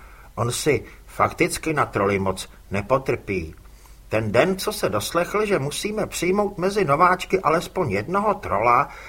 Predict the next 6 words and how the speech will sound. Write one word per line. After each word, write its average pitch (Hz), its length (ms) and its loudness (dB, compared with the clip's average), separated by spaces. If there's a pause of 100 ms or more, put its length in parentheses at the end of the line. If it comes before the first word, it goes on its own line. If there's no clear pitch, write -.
(120)
jsme 147 220 0
z 175 60 -6
něj 180 200 0
nedostali 196 640 0 (160)
jediné 202 460 4
slovo. 233 580 0